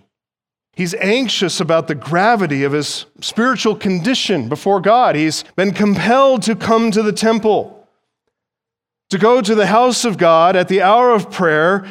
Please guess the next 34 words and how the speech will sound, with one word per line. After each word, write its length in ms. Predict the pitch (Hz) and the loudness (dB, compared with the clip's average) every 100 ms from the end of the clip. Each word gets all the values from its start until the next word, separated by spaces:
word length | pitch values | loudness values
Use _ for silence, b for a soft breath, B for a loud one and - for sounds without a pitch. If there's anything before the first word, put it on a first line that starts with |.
| B B | B B
and 180 | 196 | 0
return 480 | 196 190 214 262 294 | 0 0 0 2 2
to 80 | 208 | 0
this 200 | 208 185 | 0 -2
God 360 | 139 190 262 254 | 0 2 2 2
that 80 | 190 | 0
he 100 | 190 | 0
learned 300 | 190 269 254 | 2 2 0
about 260 | 160 156 | 0 0
from 160 | 165 208 | 0 -4
childhood, 640 | - 220 277 262 170 131 | -2 -2 0 0 -2 -2
the 80 | 143 | -2
one 320 | 156 214 247 | 0 0 0
who 400 | 208 214 190 190 B - | 0 0 -2 -4 B -10
wrote 240 | 135 156 | -4 -4
the 80 | 156 | -2
law 300 | 151 170 185 | -2 0 0
in 60 | 143 | -2
his 160 | 127 | -6
heart, 540 | - - 220 131 - - _ _ _ _ _ _ _ _ - | -8 -6 -4 -6 -10 -20 _ _ _ _ _ _ _ _ -12
the 60 | |
one 220 | 120 147 | -6 -6
of 120 | 139 123 | -6 -6
whom 240 | 147 139 | -8 -6
his 200 | 127 110 | -8 -10
conscience 680 | - 147 139 139 113 107 _ _ _ _ | -8 -8 -6 -8 -10 -12 _ _ _ _
attests, 920 | 143 - - 156 - - - - - - _ _ _ _ _ _ _ | -20 -14 -8 -8 -8 -12 -10 -8 -10 -16 _ _ _ _ _ _ _
before 360 | 107 - 180 165 | -14 -4 -2 -2
whom 220 | 135 117 | -4 -8
his 180 | 127 120 | -10 -10
conscience 520 | - 143 - 120 - | -6 -6 -8 -12 -12
is 120 | 117 | -14
convicting 600 | - 135 117 143 143 113 | -12 -12 -10 -10 -10 -12
him. 400 | - 113 78 - | -12 -14 -16 -20